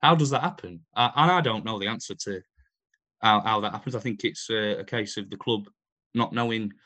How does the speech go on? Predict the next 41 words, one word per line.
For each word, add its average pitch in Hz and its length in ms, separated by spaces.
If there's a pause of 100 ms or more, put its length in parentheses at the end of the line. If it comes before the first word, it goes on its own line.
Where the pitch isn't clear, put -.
(300)
what 120 140
they're 117 80
doing, 113 440
sadly, 104 380
if 117 140
I, 107 120
I'm 104 140
gonna 110 200
be 101 60 (200)
blunt 117 400
about 90 280
it. 127 120 (440)
And 117 80
then 123 100
we 117 40
signed 123 280
Joe 117 180
Dodoo 113 420
after 104 200
the 101 80
window. 107 300
And 101 80
Joe 143 140
Dodoo's 110 360
fine, 117 320
by 87 180
the 85 80
way. 90 160
He's 98 140
a 95 80
perfectly 95 560 (360)
capable 101 400
footballer. 87 480
As 95 100
you 95 60
say, 104 220
he's 90 120
played 107 240
for 87 120
Rangers. 90 400
He's, 92 240